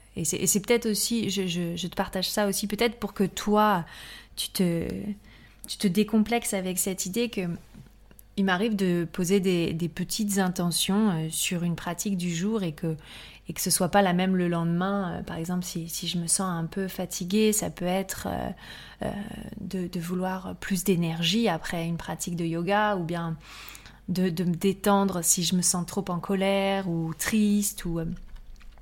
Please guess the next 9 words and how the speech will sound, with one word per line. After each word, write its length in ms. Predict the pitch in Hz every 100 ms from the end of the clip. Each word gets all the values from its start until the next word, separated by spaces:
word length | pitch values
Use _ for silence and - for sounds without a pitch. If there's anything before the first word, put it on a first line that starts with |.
| -
donc 180 | 196 170
voilà, 340 | 165 180 196 -
ou 140 | 175
alors, 320 | 175 180 180 170
euh, 80 | 165 - - -
ça 160 | - 180
peut 140 | 151 175
être, 340 | 196 -
euh, 100 | -